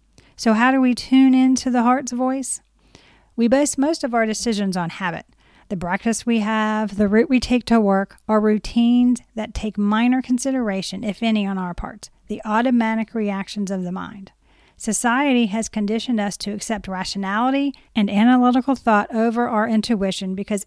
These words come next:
instinct cannot be scientifically proven. Our culture encourages conformity versus differences and puts a premium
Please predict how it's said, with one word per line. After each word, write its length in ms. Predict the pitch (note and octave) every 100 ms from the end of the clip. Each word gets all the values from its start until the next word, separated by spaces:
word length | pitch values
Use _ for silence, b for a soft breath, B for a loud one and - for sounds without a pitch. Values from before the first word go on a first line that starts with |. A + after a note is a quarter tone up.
| -
instinct 560 | D#4 F#4 - F#3 G#3
cannot 320 | - G#3 G3 A3
be 140 | A#3
scientifically 720 | - F#3+ G3 - F3+ F#3 F#3
proven. 480 | F#3+ - F#3 F3+ G3+ - b b b b b
Our 120 | G3+
culture 420 | - A3+ B3 A#3+
encourages 600 | G#3+ G#3 A3+ A3+ A3 G#3+
conformity 720 | - G3 - A#3 B3+ C4+ C4
versus 400 | A3 G#3+ G3 F3+
differences 640 | F3 G#3 B3+ A#3+ B3+ B3 -
and 280 | G#3 G3+ F3+ -
puts 260 | B3+ A#3+
a 200 | C4 G#3+ -
premium 600 | - F4 F4 G#3+ F#3 F#3